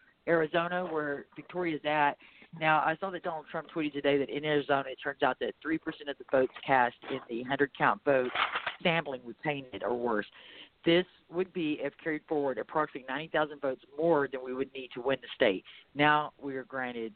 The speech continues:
<laughs> a much larger sample to work with. Wow. So he's tweeting on about that. And then, um, we'll, we'll talk about the hearings and stuff in just a second, but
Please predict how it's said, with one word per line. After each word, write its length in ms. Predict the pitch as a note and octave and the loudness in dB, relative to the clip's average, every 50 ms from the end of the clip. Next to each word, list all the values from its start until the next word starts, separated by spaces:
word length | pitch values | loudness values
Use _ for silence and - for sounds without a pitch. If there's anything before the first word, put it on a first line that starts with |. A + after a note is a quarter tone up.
| _ - | _ -8
<laughs> 480 | F3+ - - - - E3 _ _ - A#2 | -8 -8 -8 -8 -8 -8 _ _ -8 -6
a 120 | A#2 A2+ | -6 -6
much 260 | A#2+ C3 C#3 C#3 - - - - | -6 -2 -2 -2 -2 -4 -8 -8
larger 400 | B2+ B2+ B2+ C3 B2+ A#2 A#2+ A2 - - | -4 -2 0 0 -2 -2 -6 -10 -8 -6
sample 280 | - C3 - - A#2 - | -6 -6 -6 -6 -10 -8
to 120 | - A2+ | -8 -6
work 200 | G#2 A2 A2 - - | -4 -4 -6 -6 -6
with. 160 | F#2 F#2+ A2 | -10 -10 -8
Wow. 380 | G#2 G2 F#2+ F2+ G2+ C#2 - - - | -2 0 0 0 0 -2 -4 -2 2
So 160 | A2+ G#2 A2 | 2 2 2
he's 220 | B2 C3+ B2+ B2+ - - - _ - - | 2 0 -2 -4 -4 -8 -16 _ -20 -10
tweeting 280 | - - D3 C#3 A#2 C3+ | -4 0 0 0 2 0
on 120 | B2+ B2+ | 0 0
about 240 | B2 A#2 A#2+ A#2 - | 2 2 2 2 2
that. 280 | - A2+ A2 A2 A2 - - - - - - _ - | 2 2 4 2 2 0 -6 -18 -20 -20 -20 _ -6
And 160 | - D3+ D#3+ | -4 0 2
then, 200 | E3 D#3+ D#3+ D#3 | 4 4 4 2
um, 300 | D3 D3+ D3 C#3+ C#3 C#3+ - - _ _ _ _ _ _ - - _ _ _ _ _ _ _ _ _ _ - | 2 2 2 2 2 -2 -6 -12 _ _ _ _ _ _ -20 -20 _ _ _ _ _ _ _ _ _ _ -2
we'll, 260 | E3+ G3 G#3+ A3+ G#3+ - | 0 2 4 4 2 4
we'll 140 | G3 G#3 G#3 | 4 2 2
talk 180 | - A3 F#3+ | 2 -2 -4
about 180 | E3+ D#3+ D#3 - | -4 -6 -10 -10
the 60 | C3+ | -10
hearings 340 | D3 D#3 E3 D#3 D#3 D3+ C#3 | -14 -10 -8 -8 -10 -10 -12
and 100 | C3+ C3+ | -16 -10
stuff 160 | - - B2+ C3+ | -8 -8 -8 -8
in 60 | - | -10
just 180 | C3+ C3+ - | -20 -20 -20
a 60 | - - - - | -20 -20 -8 -2
second, 320 | D#3+ C#3 C3+ - C#3+ A#2 - - | -2 -2 -2 -2 -8 -10 -8 -4
but 200 | C#3+ B2+ A#2 - | -4 -4 -4 -4